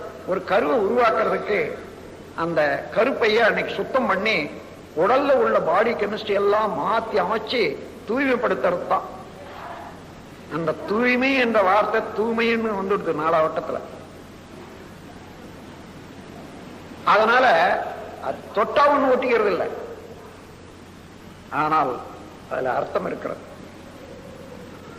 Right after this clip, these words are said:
அந்த முறையில அந்த காலத்துல அதிக வேலை இல்லாத மிதமான உணவு, வருத்தமில்லாத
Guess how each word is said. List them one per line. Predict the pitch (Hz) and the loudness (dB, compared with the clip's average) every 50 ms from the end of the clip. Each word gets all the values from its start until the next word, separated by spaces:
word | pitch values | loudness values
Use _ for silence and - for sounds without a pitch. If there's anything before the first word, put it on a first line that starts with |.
| - - - - - - - - - - - 180 | -16 -16 -16 -16 -16 -16 -16 -16 -8 0 2 4
அந்த | 208 220 208 185 170 | 4 4 4 4 4
முறையில | 185 208 233 226 208 175 151 - - - - - - - - - - - - - - 185 208 | 4 6 6 6 6 4 4 2 0 -4 -6 -6 -8 -10 -10 -12 -14 -14 -16 -10 -4 -4 0
அந்த | 220 214 196 202 208 | 2 2 2 4 4
காலத்துல | 214 254 277 277 277 - 185 175 160 170 | 4 4 4 4 2 2 2 4 2 2
அதிக | 180 226 233 226 170 160 | 0 0 0 0 2 2
வேலை | 175 185 190 185 156 | 2 2 2 0 -2
இல்லாத | - 143 - - - - - - - - - - - - - - - - - - - - - - - - - | -2 -4 -4 -6 -6 -8 -12 -16 -18 -18 -18 -20 -18 -18 -18 -18 -18 -16 -16 -16 -16 -16 -16 -16 -14 -6 -2
மிதமான | 175 202 220 220 240 240 247 262 277 277 247 202 190 | 2 2 4 4 6 6 6 6 6 4 4 2 2
உணவு, | 190 180 143 - - - - - - - - - - - - - - - - - - - - - | 2 0 0 -2 -6 -10 -12 -14 -14 -16 -16 -18 -18 -18 -18 -18 -20 -20 -20 -20 -20 -10 0 2
வருத்தமில்லாத | 170 214 233 - 277 262 262 254 254 254 254 254 262 269 277 277 | 2 2 4 2 0 2 2 2 4 4 6 6 6 6 6 6